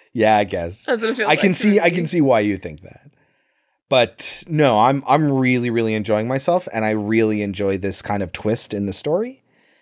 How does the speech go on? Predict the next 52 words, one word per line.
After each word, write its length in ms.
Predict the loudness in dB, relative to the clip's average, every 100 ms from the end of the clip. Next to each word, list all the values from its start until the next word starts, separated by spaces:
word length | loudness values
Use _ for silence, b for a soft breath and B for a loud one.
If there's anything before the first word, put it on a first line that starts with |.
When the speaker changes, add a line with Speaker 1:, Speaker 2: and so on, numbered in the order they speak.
| _ _ _ 0
Speaker 1:
I 120 | 2
like 400 | 2 0 -2 -8
the 180 | -4 -4
explanation. 720 | -4 -6 -4 -4 -4 -4 -4
I 140 | -2
like 260 | 2 0 0
that 120 | -8
he's 220 | -10 -4
not 200 | -4 -4
just 260 | -4 -4 -4
a 80 | -6
devil, 540 | 0 0 4 2 0 B -2
that 120 | -2
it's 120 | 0
something 280 | -2 -2 -6
completely 540 | -8 -8 -6 -2 -2
different 320 | 0 0 0
that 140 | -2 -2
you 100 | -2
weren't 180 | -2 -4
expecting. 600 | -6 -8 -10 -12 -14 -16 B B -4
I 80 | 0
like 260 | 0 0 -10
that. 200 | -20 -8 0
I 120 | 0 2
also 320 | 0 0 0
like 280 | 2 2 0
that 140 | -4
we 80 | -4
still 240 | -4 -2
have 140 | -2 -2
no 200 | 0 2
idea 280 | 0 0
what 140 | -2 -4
the 40 |
voice 300 | -10 -12 -14
of 100 | -8
God 260 | -2 0 0
is. 440 | -2 -6 -10 -18 _ _ _ _ _ _ _ _ _ _ _ _
We 100 | 0
have 140 | 0 2
no 240 | 2 2
idea 320 | 2 2 0
who's 340 | 0 -4 -4 -2
telling 380 | 0 2 0
these 160 | -4 -6
people 300 | -8 -8 -8
to 80 | -6
lock 320 | 0 2 0
these 160 | -4 -10
people 360 | -12 -10 -4
up, 220 | -2 -2